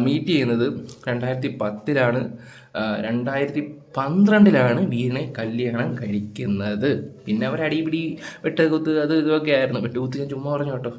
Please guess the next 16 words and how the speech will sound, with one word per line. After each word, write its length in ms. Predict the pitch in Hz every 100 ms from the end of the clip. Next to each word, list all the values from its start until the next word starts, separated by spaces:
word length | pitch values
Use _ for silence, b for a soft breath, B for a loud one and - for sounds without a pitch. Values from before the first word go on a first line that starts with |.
| -
ഇനി 120 | 120 117
അത് 80 | 135 - - 123
ഏറ്റുപിടിക്കില്ല 440 | 127 127 131 120
ഇനി 100 | 104 107
ആരും 160 | 107 107
കൂടെ 100 | 107 104
വന്നിട്ട്. 280 | 95 - - - - 175
ഓക്കെ, 140 | 156 117 B B B -
രണ്ടായിരത്തി 540 | 165 190 196 196 208 190 - 139
പതിനെട്ടിൽ 420 | 123 156 147 135 120
രേണു 220 | 123 139 127
കല്യാണം 400 | 107 120 147 147
കഴിക്കുന്നു. 440 | 104 104 98 98 - 110
അന്ന് 200 | 127 151
രേണുവിന് 320 | 113 120 123 107
ഇരുപത്തിയേഴ് 520 | 123 - - 107